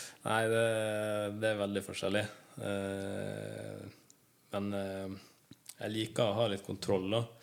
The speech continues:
Og det er egentlig det jeg savner litt, eh, når jeg tenker tilbake på fotballen. At, eh, jeg burde nok tatt litt mer ansvar for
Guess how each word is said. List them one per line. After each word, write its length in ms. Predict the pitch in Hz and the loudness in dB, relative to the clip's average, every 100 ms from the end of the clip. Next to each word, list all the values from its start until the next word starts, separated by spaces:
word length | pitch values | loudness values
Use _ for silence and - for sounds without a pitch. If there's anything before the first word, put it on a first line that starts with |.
| - - - | -18 -18 -4
Og 80 | 113 | 2
det 60 | 120 | 4
er 80 | |
egentlig 240 | 113 98 104 | 4 2 0
det 60 | 95 | 0
jeg 80 | |
savner 380 | - 95 98 95 | 2 0 0 -2
litt, 160 | 95 - - _ _ _ _ _ _ - - - | -4 -8 -20 _ _ _ _ _ _ -20 -20 -14
eh, 340 | - 107 - - - | -10 -8 -8 -10 -8
når 140 | 101 | -6
jeg 80 | 98 | -2
tenker 220 | 98 - | -2 -2
tilbake 240 | 107 95 - | 0 0 -2
på 80 | |
fotballen. 400 | 95 - 110 113 95 - - - - | -8 0 0 2 -4 -14 -20 -20 -20
At, 420 | - - 104 - - | -10 -8 -8 -8 -6
eh, 520 | 50 52 - 52 52 | -4 -4 -6 -8 -8
jeg 100 | - - - - | -10 -12 -20 -10
burde 300 | - 101 110 | -6 -6 -2
nok 140 | 101 - | -4 0
tatt 200 | 107 - | -2 -2
litt 100 | 101 | -2
mer 220 | 101 95 | 0 0
ansvar 360 | 92 95 101 98 | 0 -2 -2 -4
for 240 | - 104 | -2 -6